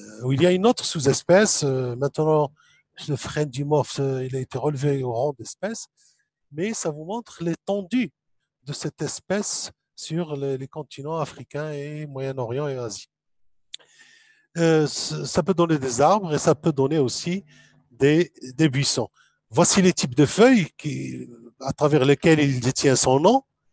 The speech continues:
Vous avez donc les petites feuilles de, de pâturage brouté, piétiné, qui sont toutes petites et minuscules. Et vous avez ici des feuilles plus développées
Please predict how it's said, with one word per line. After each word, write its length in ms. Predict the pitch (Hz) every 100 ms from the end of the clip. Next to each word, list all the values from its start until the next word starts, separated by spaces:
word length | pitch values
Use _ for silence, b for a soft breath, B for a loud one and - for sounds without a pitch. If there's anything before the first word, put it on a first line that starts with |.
| _ _ _ _
Vous 160 | 120 120
avez 300 | 143 131 143
donc 280 | 127 123 -
les 120 | 127
petites 400 | - 151 156 -
feuilles 320 | - 147 139
de, 120 | - - _ _ _ -
de 40 |
pâturage 640 | - 143 - 127 139 131 113
brouté, 680 | 95 135 - - 143 131 - _ _ _ _
piétiné, 720 | - 160 - 165 156 143 120 _ _ _ _ _ _ _ _ -
qui 80 |
sont 140 | - 127
toutes 240 | - -
petites 360 | - 160 143 -
et 60 |
minuscules. 540 | 139 123 117 - 214 254 _ _ _ -
Et 80 | 175
vous 220 | 170 127
avez 200 | 127 165
ici 360 | 120 - 202 208
des 120 | 143
feuilles 340 | - 147 180
plus 220 | - 170
développées 640 | 156 131 110 104 139 165